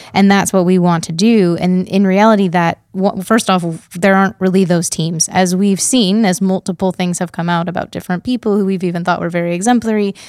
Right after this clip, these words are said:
there is no one hundred percent pure good guy, and to be honest, there's no one hundred percent bad, bad guy either. Um,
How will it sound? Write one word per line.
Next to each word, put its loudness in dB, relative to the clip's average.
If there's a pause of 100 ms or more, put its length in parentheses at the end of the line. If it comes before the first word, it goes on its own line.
(200)
there 2
is 2
no 4
one 2
hundred -2
percent -6
pure -2
good -2
guy, -4 (260)
and 0
to 0
be 0
honest, 2
there's -2
no 2
one 2
hundred 0
percent -2 (100)
bad, -4 (160)
bad 0
guy -2
either. -2 (500)
Um, 0